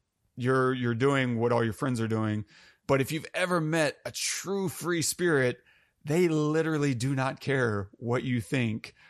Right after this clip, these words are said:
or how you feel about what it is that's going on in their head. Like, it's a completely different type of person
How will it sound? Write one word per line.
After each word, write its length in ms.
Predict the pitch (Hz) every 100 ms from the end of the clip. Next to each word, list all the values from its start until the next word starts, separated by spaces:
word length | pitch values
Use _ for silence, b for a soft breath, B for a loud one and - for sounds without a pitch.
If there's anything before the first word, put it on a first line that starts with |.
| b
or 140 | 113
how 140 | 107 117
you 180 | 127 120
feel 480 | - 135 117 110 -
about 440 | 127 110 113 117 - _
what 320 | 113 110 123
it 120 | 123 123
is 220 | 127 113
that's 160 | 120 -
going 280 | 143 127
on 200 | 120 127
in 60 | 120
their 160 | 123 120
head. 320 | 139 120 180 151 B B
Like, 240 | - 127 - -
it's 180 | 180
a 60 | 403
completely 1160 | - 196 - - - - 151 185 190 170 175 160
different 340 | 156 - 135
type 220 | 139 135
of 120 | 120 98
person 520 | 139 123 113 98